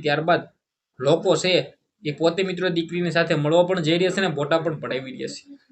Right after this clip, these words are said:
ખાસ કરીને આ સૌથી મોટો ચમત્કાર કહેવાય કે માત્ર છ વર્ષની દીકરી ઘરેથી ચાલીને નીકળી છે, ત્યારે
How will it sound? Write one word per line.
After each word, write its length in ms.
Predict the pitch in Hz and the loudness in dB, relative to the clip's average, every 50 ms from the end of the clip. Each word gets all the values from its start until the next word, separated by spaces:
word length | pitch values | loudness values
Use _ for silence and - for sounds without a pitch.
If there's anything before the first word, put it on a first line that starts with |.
| - - _ _ | -20 -20 _ _
ખાસ 180 | - 175 214 214 202 | 2 2 4 4 4
કરીને 200 | 214 226 220 226 | 6 6 6 8
આ 120 | 220 214 208 - | 6 6 6 4
સૌથી 280 | 196 202 208 214 214 208 | 4 4 4 4 2 2
મોટો 160 | 202 202 202 185 - | 2 2 0 0 0
ચમત્કાર 400 | - 190 196 185 175 196 185 165 - | 0 -2 -2 0 2 2 0 2 2
કહેવાય 260 | 175 190 196 190 185 | 2 4 4 4 2
કે 60 | 180 170 | 0 0
માત્ર 180 | 170 165 165 170 165 | 0 0 0 -2 -2
છ 100 | 151 - 151 151 151 | -2 0 0 0 0
વર્ષની 320 | 156 156 151 160 151 143 139 | 0 -2 -2 -6 -8 -8 -8
દીકરી 240 | 147 147 151 156 139 - | -8 -6 -6 -6 -6 -4
ઘરેથી 300 | 139 135 143 147 160 151 143 | -4 -4 -2 0 -2 0 0
ચાલીને 340 | 139 143 151 151 147 143 139 135 | 2 2 2 2 2 0 -2 -4
નીકળી 280 | 135 139 160 190 202 208 202 | -4 -2 2 4 6 8 8
છે, 100 | 226 185 - - - - _ _ - - - _ _ _ | 8 6 6 2 -4 -12 _ _ -20 -20 -20 _ _ _
ત્યારે 180 | 127 127 127 | -2 0 0